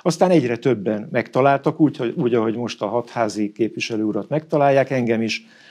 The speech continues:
nagyon sok információval megtaláltak, és én azt mondtam, hogy ellenzéki képviselőként nem lehet más feladatom, mint, ö,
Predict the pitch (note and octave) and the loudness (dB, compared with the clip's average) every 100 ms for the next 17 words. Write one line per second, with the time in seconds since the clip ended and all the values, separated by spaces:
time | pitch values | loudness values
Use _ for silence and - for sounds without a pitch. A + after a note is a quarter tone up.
0 | - C#3+ B2+ A2+ - G#2+ B2+ A2 A#2 G#2 | -8 -2 0 0 -4 -4 -4 -2 -2 -2
1 | G#2+ - A2 G#2 G#2 C3 D#3+ D3+ D3 C#3+ | -4 -4 -4 -2 -2 -2 -2 2 2 2
2 | C#3+ D3+ - _ _ _ _ _ F#3 E3+ | 0 -2 -2 _ _ _ _ _ 0 4
3 | F3 D#3 - C3 C3 C#3+ C#3 C#3 D#3+ D#3+ | 4 2 0 -6 0 2 2 0 4 4
4 | D3+ B2 B2+ A#2 - C3+ C3+ D3 D#3 D3 | 4 2 0 0 -2 -2 -2 -4 0 0
5 | D3 - D3+ D3 - _ _ A#3 E3+ A#2+ | 0 0 0 0 -6 _ _ -4 2 2
6 | A2 B2+ C3 - C#3+ A2 A2+ A2 B2 C3+ | 2 0 0 0 0 2 0 0 0 0
7 | C3+ _ _ _ _ _ D3 C#3 C3 - | -6 _ _ _ _ _ -4 -4 -2 0
8 | C3 | 0